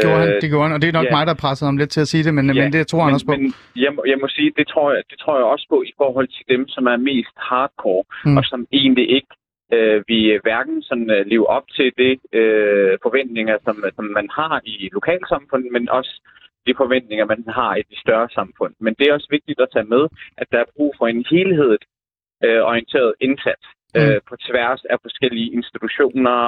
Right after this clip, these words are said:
Speaker 2: og foreninger, lokale foreninger, med politiet, med kommunen, for at få bugt med nogle af det her, øh, af de her udfordringer. Men jeg holder også fast ved, at med sådan en anstændig beskæftigelse, med en anstændig job,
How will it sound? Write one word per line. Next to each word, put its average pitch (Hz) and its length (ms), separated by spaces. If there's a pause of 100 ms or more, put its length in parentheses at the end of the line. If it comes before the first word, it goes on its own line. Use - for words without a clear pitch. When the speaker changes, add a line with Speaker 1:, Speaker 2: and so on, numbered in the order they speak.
Speaker 2:
og 107 60 (100)
foreninger, 127 500
lokale 127 380
foreninger, 113 420
med 113 220
politiet, 139 500
med 127 120
kommunen, 127 400 (460)
for 127 80
at - 120
få 135 60 (100)
bugt 143 180 (100)
med 131 80
nogle 117 280
af 107 100
det 117 140
her, 110 120 (280)
øh, 98 260
af 117 100
de 120 100
her 120 80 (100)
udfordringer. 101 480
Men 110 140
jeg 113 160
holder 117 140 (100)
også 143 200
fast 156 160 (120)
ved, 123 100 (500)
at 123 60 (160)
med 123 80
sådan 151 200
en - 40 (100)
anstændig 151 520 (120)
beskæftigelse, - 680
med 113 100
en 123 160
anstændig 147 460 (140)
job, 101 160